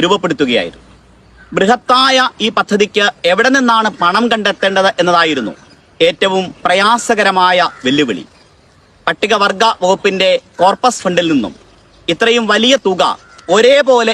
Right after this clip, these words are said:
ഈ രണ്ട് പദ്ധതികൾക്കുമായി അനുവദിച്ചത് എം എൽ എ നിലയിൽ നൽകിയ നിവേദനം പരിഗണിച്ച് അന്ന് മന്ത്രിയായിരുന്ന ശ്രീ കെ രാധാകൃഷ്ണനാണ്. പദ്ധതിക്ക്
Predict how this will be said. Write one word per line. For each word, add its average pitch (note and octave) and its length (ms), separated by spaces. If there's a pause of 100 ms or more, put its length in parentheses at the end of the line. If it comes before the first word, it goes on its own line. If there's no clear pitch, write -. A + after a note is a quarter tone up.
(120)
ഈ - 60
രണ്ട് F#3+ 280
പദ്ധതികൾക്കുമായി F3+ 760 (140)
അനുവദിച്ചത് D#3+ 520 (520)
എം F3 180
എൽ G3 120
എ - 100
നിലയിൽ F#3+ 280 (160)
നൽകിയ F3+ 340 (260)
നിവേദനം F3+ 500
പരിഗണിച്ച് F#3 480 (500)
അന്ന് B3 280 (120)
മന്ത്രിയായിരുന്ന F3+ 640 (420)
ശ്രീ E3+ 220 (340)
കെ F#3 100 (100)
രാധാകൃഷ്ണനാണ്. C#3+ 680 (800)
പദ്ധതിക്ക് C4 480